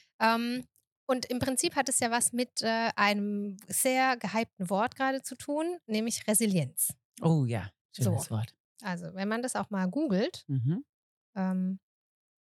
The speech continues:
Speaker 1: dann kommen da, äh, eben so Beschreibungen. Übersetzt wird, äh, Resilienz häufig als Widerstandsfähigkeit. Bezogen auf den Menschen beschreibt Resilienz die Fähigkeit von Personen oder Gemeinschaften, schwierige Lebenssituationen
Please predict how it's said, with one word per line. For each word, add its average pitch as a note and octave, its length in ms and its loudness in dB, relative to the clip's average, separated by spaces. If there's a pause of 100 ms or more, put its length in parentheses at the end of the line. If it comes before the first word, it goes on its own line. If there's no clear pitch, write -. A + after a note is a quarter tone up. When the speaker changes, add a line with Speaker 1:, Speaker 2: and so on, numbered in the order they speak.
(260)
Speaker 1:
dann F#3 160 0
kommen G#3+ 280 0
da, F#3 580 0
äh, - 80 -8
eben F#3+ 140 -6
so F#3 120 -2
Beschreibungen. C4 840 -2
Übersetzt G#3 580 0
wird, G3 180 -4 (100)
äh, G3 80 -8
Resilienz F#3 540 -4
häufig F#3 320 -2
als E3+ 180 -8
Widerstandsfähigkeit. G#3+ 1040 0 (420)
Bezogen C4 340 -2
auf G3 100 2
den F#3 180 -2
Menschen B3+ 420 0
beschreibt F#3 460 -4
Resilienz F#3 540 -2
die F#3 100 -10
Fähigkeit G#3 600 -6
von G3 180 -10
Personen A#3 560 -2
oder F3+ 160 -2
Gemeinschaften, F3+ 720 -4
schwierige C#4 420 -2
Lebenssituationen F#3+ 1040 -2